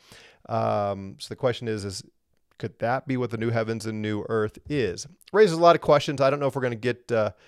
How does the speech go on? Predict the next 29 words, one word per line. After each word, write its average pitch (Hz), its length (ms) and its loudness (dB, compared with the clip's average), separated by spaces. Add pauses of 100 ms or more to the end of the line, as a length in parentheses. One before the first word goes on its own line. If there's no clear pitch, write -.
(480)
uh, - 220 -8 (400)
get 123 200 0
all 123 380 4
of, 95 420 -4 (460)
all 113 200 -4
this 107 140 -4
figured 107 260 -4
out 107 240 4 (160)
here, 117 220 -2
but 123 460 4 (1500)
if 156 680 4 (320)
there 123 220 0
is 160 340 2
some 131 300 0
tie-in 131 760 -4 (540)
to - 100 -12
the 110 100 -6
new 127 260 0
heavens 120 340 2
and 113 120 -4
new 110 180 -2
earth 117 260 2
in 113 220 -6
any 123 220 -6
sense 113 300 -6
being 110 260 -4
the 104 80 -2
new 101 140 -6
covenant, 127 600 0